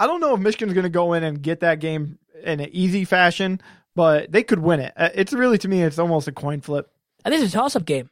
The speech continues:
Speaker 2: John, I mean, how do you view, I know you're a, a Sparty Pride guy going to State, so you're biased here. But,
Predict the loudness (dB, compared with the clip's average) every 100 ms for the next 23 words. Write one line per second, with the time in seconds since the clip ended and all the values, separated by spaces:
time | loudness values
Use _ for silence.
0 | _ -2 0 2 0 0 0 2 2 0
1 | 0 0 2 2 0 0 -4 -2 -2 -2
2 | 0 0 0 0 0 2 2 0 0 -2
3 | -2 -2 -2 -2 0 0 0 -4 -6 -8
4 | -8 -16 _ _ -2 -2 -4